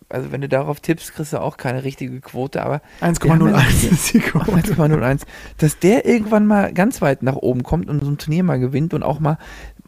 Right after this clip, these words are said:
Speaker 1: mal vielleicht so ein, so ein Weltturnier gewinnt, da haben wir ja so, so ein bisschen drauf gesetzt, oder? Also, ich glaub, von dem haben wir mal so richtig geschwärmt. Absolut zu Recht.
Speaker 2: Ja,
Speaker 1: Ne?
Speaker 2: der kommt jetzt.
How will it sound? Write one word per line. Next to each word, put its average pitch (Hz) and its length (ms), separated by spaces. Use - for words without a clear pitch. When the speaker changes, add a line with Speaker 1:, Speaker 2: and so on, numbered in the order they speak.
Speaker 1:
mal 147 240
vielleicht 151 420
so 143 120
ein, 135 180
so - 140
ein 131 260
Weltturnier 135 800
gewinnt, 123 460
da 139 100
haben 160 120
wir 190 80
ja 175 100
so, 165 100
so 147 100
ein 151 80
bisschen - 240
drauf 156 240
gesetzt, 135 400
oder? - 240
Also, 131 160
ich - 60
glaub, 147 160
von 151 100
dem 165 160
haben 180 120
wir 180 80
mal 170 160
so 156 80
richtig 165 320
geschwärmt. 110 600
Absolut 123 420
zu - 160
Recht. - 300
Speaker 2:
Ja, 127 120
Speaker 1:
Ne? - 80
Speaker 2:
der 123 80
kommt 135 220
jetzt. - 260